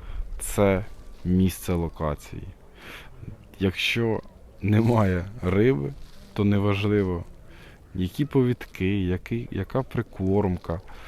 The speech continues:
нічого не важливо. Якщо ти приїхав на те місце, там, де риби нема і не може бути,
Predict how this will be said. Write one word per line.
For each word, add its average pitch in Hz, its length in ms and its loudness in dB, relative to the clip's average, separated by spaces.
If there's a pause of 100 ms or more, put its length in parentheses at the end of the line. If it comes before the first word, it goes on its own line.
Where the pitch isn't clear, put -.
(640)
нічого 98 420 4
не 85 100 2
важливо. 92 520 2
Якщо 90 300 -2
ти - 160 -6
приїхав 90 800 -2 (320)
на 92 120 0
те 98 140 2
місце, 98 300 2
там, 90 200 0
де 92 120 2
риби 85 360 2 (180)
нема 98 440 2 (140)
і 98 100 0
не 98 140 6
може 90 300 2
бути, 135 420 -2